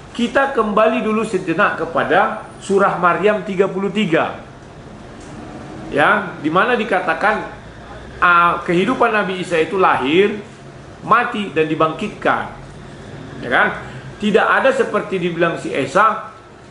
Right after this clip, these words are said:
ah, lahir, sudah itu sekarang diangkat,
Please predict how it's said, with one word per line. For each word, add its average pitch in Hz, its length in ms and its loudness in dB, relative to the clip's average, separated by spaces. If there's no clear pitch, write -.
ah, 147 480 4
lahir, 143 560 4
sudah 139 200 2
itu 143 120 0
sekarang 190 400 2
diangkat, 165 720 0